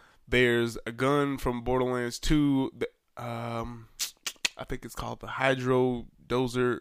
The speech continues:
or whatever, something like that. I can't remember. But Borderlands guns is, <laughs> that's the one thing Borderlands will always have better than anybody is the level of guns. There's probably a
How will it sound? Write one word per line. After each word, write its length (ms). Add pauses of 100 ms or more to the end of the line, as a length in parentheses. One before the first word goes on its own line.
or 120
whatever, 440
something 260
like 140
that. 180
I 60
can't 200
remember. 300 (540)
But 240 (1300)
Borderlands 680
guns 640
is, 360 (320)
<laughs> 1120
that's 180
the 60
one 200
thing 240
Borderlands 440
will 100
always 340
have 320
better 180
than 180
anybody 540
is 220
the 100
level 320
of 160
guns. 520 (460)
There's 380
probably 580
a 120